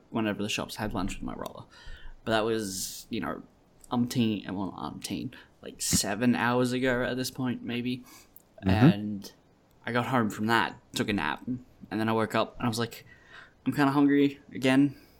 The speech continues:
Speaker 1: And I was like, "I should order food." And then I looked at the time and I'm like, "I don't have time to have food delivered 'cause it'll be <laughs> arriving in the middle of the podcast and I wouldn't be able to eat it, but I know I could smell it if I did."
Speaker 2: That would be torture. Don't do that.
Speaker 1: Yeah, so I didn't.
Speaker 2: Smart.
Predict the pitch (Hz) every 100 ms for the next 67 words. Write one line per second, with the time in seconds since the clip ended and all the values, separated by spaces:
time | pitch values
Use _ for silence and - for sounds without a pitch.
0 | _ _ _ _ 110 101 101 104 104 -
1 | 104 101 101 98 110 104 98 104 104 -
2 | 98 - 98 101 104 104 - - - -
3 | - - _ 117 117 117 107 - - 110
4 | 101 107 101 - 98 95 90 95 104 110
5 | - _ _ _ _ _ _ _ - -
6 | 95 101 98 107 95 95 95 - 107 101
7 | 107 113 101 98 98 95 98 98 87 120
8 | - 62 92 87 - 98 90 - - 101
9 | - - - 104 104 98 98 - 98 -
10 | - 104 104 95 123 - 92 95 104 -
11 | - - - - _ 120 120 120 110 107
12 | - 113 92 98 107 - 101 95 87 82
13 | - - 104 95 - - - 101 123 101
14 | - 95